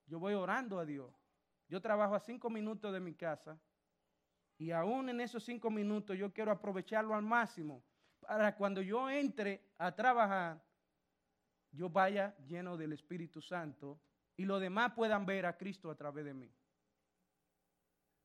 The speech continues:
Para que ese día, si yo haya tenido alguna parte triste en mi vida, no se refleje allá, para que los demás puedan ver a Cristo a través de mí.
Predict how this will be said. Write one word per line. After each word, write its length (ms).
Para 240
que 160
ese 220
día, 420
si 200
yo 200
haya 220
tenido 400
alguna 560
parte 340
triste 420
en 100
mi 100
vida, 280
no 100
se 140
refleje 500
allá, 360
para 200
que 100
los 120
demás 400
puedan 360
ver 260
a 120
Cristo 340
a 60
través 300
de 100
mí. 160